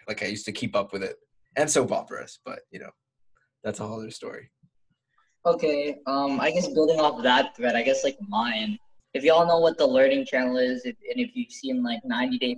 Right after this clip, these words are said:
Speaker 2: Fiancé, that's
Speaker 1: <laughs>
Speaker 2: my guilty pleasure. It's so dumb.
Speaker 1: It's
Speaker 2: I don't know why I watch it, but, like, it's just, I don't know how they find these such dis-, dysfunctional couples.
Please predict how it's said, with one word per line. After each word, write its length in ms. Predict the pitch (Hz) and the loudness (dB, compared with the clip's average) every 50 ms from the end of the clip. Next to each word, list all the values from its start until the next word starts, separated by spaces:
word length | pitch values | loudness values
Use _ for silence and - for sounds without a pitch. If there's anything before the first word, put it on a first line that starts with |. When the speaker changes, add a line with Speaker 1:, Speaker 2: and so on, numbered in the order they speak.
| - - | -4 -4
Speaker 2:
Fiancé, 680 | 127 120 120 127 139 - - - 156 160 170 170 170 170 - _ _ _ _ _ _ _ | -2 -2 -2 -2 -4 -4 -2 0 0 2 2 2 0 -2 -6 _ _ _ _ _ _ _
that's 380 | - 143 143 - - - - - - - - | -4 -2 -2 -2 -2 -6 -10 -12 -14 -6 -4
Speaker 1:
<laughs> 920 | - - - - - - - - - _ _ _ - - _ - - - | -2 0 0 0 -2 -2 -4 -6 -10 _ _ _ -20 -20 _ -20 -6 0
Speaker 2:
my 140 | 180 170 170 | 2 2 2
guilty 360 | 160 - 156 151 151 - 147 | 2 2 2 2 0 0 -2
pleasure. 240 | - - 135 - - - 202 214 - | -2 0 -2 -2 0 0 0 0 2
It's 340 | 202 208 208 - 220 196 - | 2 0 0 0 -4 0 2
so 260 | 254 254 269 285 302 311 262 214 - - - | 4 6 6 6 6 4 2 0 0 0 2
dumb. 400 | 196 160 156 170 202 233 269 285 | 2 4 4 4 4 4 2 2
Speaker 1:
It's 280 | 277 453 - - - - - 196 | 0 -2 -4 -6 -6 -4 0 0
Speaker 2:
I 80 | 208 208 - | 0 2 4
don't 260 | 220 208 226 247 254 | 4 6 6 6 6
know 140 | 254 277 269 | 8 8 8
why 560 | 262 254 220 185 180 170 160 165 180 180 180 170 | 8 6 6 6 6 6 6 6 4 6 6 6
I 60 | 160 | 6
watch 340 | 143 139 135 147 151 156 156 - - - | 6 4 4 2 2 0 0 -2 -6 -14
it, 140 | 127 123 - _ - | -14 -14 -14 _ -4
but, 160 | 160 160 156 | -4 -2 0
like, 180 | 160 160 170 165 | 0 0 0 -2
it's 180 | 170 175 180 - | -6 -12 -12 -6
just, 320 | - 208 208 202 - _ _ - | -4 -4 -4 -4 -6 _ _ -2
I 160 | 185 196 196 | -2 -2 0
don't 220 | 190 208 220 233 240 | 2 0 2 2 4
know 140 | 269 262 208 | 4 2 2
how 240 | - 190 196 185 196 | 2 0 0 0 2
they 140 | 208 220 202 208 208 - | 2 2 0 0 -2 -2
find 320 | - 165 165 175 180 180 180 | 0 0 0 0 -2 -4 -6
these 300 | 175 - - - - - _ - | -10 -18 -20 -20 -20 -20 _ -20
such 380 | - - - - 175 170 180 - - _ - | -20 -16 -6 -2 -2 0 -2 -2 -8 _ -10
dis-, 100 | - 185 - - _ _ 143 139 - 170 | -10 -10 -10 -14 _ _ -20 -14 -10 -10
dysfunctional 680 | 165 160 - - - - 156 151 151 _ 151 147 131 - - | -10 -10 -8 -6 -6 -6 -6 -6 -10 _ -10 -10 -10 -10 -12
couples. 480 | - - - _ 180 185 202 226 - | -12 -12 -10 _ -8 -6 -6 -6 -8